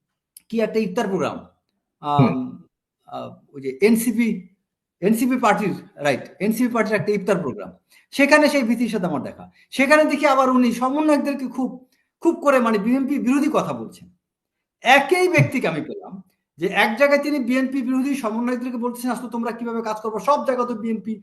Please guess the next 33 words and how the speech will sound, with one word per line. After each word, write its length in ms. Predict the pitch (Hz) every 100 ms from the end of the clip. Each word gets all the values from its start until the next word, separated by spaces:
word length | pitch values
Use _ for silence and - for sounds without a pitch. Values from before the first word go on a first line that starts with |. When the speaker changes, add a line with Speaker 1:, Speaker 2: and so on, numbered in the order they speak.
| _ _
Speaker 1:
দাপট 280 | 196 196 226
দেখাচ্ছে, 340 | 185 190 185 196
তারাই 280 | 208 240
চাঁদাবাজি 440 | 226 208 202 202 202
করছে, 200 | 196 196
তারাই 260 | 214 233
সব 160 | 220 202
দখল 220 | 185 190
করে 120 | 180
খাচ্ছে।" 320 | 170 170 - 165 - -
ওই 80 | 240
একই 360 | 247 254 381
ব্যক্তি 320 | 370 339 339 294
আবার 240 | 262 262 294 - _
বিএনপির 400 | 160 262 320 320
একটা 220 | 269 -
প্রোগ্রামে, 520 | 233 220 196 160 208 320 - _
সেখানে 440 | - 254 262 285 277
তিনি 200 | 262 247
বলছেন, 320 | 226 220 226
"আমি 260 | 202 226
তো 280 | 226 233 226 - _ _
বিএনপির 480 | 170 170 214 226 233
জন্য 160 | 226 208
আন্দোলন 300 | 208 226 220
করেছিলাম, 460 | 214 208 208 202
বিএনপি 320 | 185 208 208
নেতারাই 300 | 208 214 233
তো 80 | 226
আজকে 220 | 202 -
আমাকে 220 | 202 208 202
এখানে 240 | 202 208
বসিয়েছেন, 520 | 190 180 190 180 170